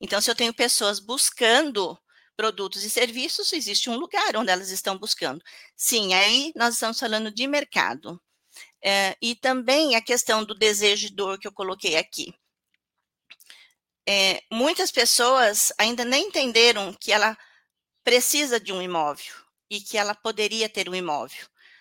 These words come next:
Às vezes ela vive na dor e ela ainda não percebeu. Nós também podemos fazer esse trabalho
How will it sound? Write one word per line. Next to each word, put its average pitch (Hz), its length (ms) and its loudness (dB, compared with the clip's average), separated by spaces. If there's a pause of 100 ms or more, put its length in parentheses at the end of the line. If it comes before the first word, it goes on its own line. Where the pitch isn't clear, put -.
(180)
Às 185 180 0
vezes 208 120 -4
ela 240 140 4
vive 247 220 -4
na 269 160 2
dor 254 400 0 (480)
e 196 100 -2
ela 196 140 2
ainda 202 220 -2
não 214 120 -4
percebeu. 233 640 -4 (380)
Nós 202 220 -2
também 208 400 0
podemos 208 360 -4
fazer 185 400 -4
esse 233 320 -2
trabalho 240 600 -4